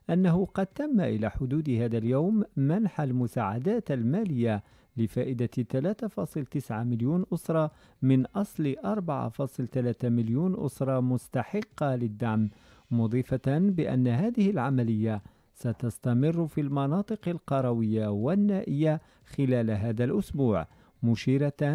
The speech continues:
على تخصيص غلاف مالي بلغ أربعة فاصل اثنان مليار درهم لإنجازها.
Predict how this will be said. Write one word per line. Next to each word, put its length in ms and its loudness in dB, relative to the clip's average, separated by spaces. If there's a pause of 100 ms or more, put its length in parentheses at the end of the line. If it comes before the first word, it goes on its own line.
(120)
على 460 -2
تخصيص 640 -4
غلاف 600 0
مالي 760 2
بلغ 500 0 (120)
أربعة 420 -2
فاصل 360 -4
اثنان 380 0
مليار 540 0
درهم 500 0 (320)
لإنجازها. 1040 0